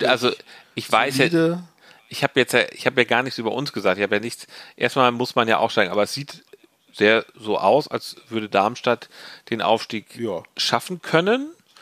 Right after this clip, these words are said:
Speaker 2: Ähm,
Speaker 1: Ob-,
Speaker 2: aber
Speaker 1: obwohl
Speaker 2: ich
Speaker 1: die ja, die haben ja auch viel, viel, die haben ja auch viele Ausfälle zu beklagen, ne? Die haben ja ständig irgendwie Verletz-,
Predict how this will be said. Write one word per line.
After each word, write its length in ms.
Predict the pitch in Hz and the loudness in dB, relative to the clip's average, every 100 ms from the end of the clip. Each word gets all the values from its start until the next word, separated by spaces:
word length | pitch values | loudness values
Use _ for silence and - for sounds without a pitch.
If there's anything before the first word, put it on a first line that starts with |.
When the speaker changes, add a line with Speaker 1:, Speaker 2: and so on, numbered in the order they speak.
| - - - - - - - - | -20 -20 -20 -20 -20 -20 -20 0
Speaker 2:
Ähm, 360 | 147 143 143 147 | 4 4 2 0
Speaker 1:
Ob-, 120 | - | 4
Speaker 2:
aber 140 | 131 | 6
Speaker 1:
obwohl 200 | 131 220 | 6 6
Speaker 2:
ich 0 | 226 | 8
Speaker 1:
die 60 | |
ja, 140 | 196 165 | 6 6
die 140 | 175 | 4
haben 100 | 202 | 6
ja 100 | 185 | 2
auch 80 | - | 2
viel, 180 | 214 - | 0 2
viel, 180 | 196 | 2
die 100 | 170 | 4
haben 80 | 185 | 4
ja 80 | 175 | 4
auch 60 | - | 2
viele 200 | 156 139 | 2 2
Ausfälle 480 | 233 - - 113 - | 2 0 0 0 0
zu 100 | 107 | -8
beklagen, 480 | 110 110 98 95 | -6 -4 -4 -8
ne? 140 | 113 180 | -10 -6
Die 60 | 139 | -6
haben 80 | |
ja 80 | 135 | -6
ständig 240 | - 151 139 | -8 -8 -8
irgendwie 280 | 139 135 | -10 -10
Verletz-, 460 | 120 113 117 - | -8 -6 -6 -6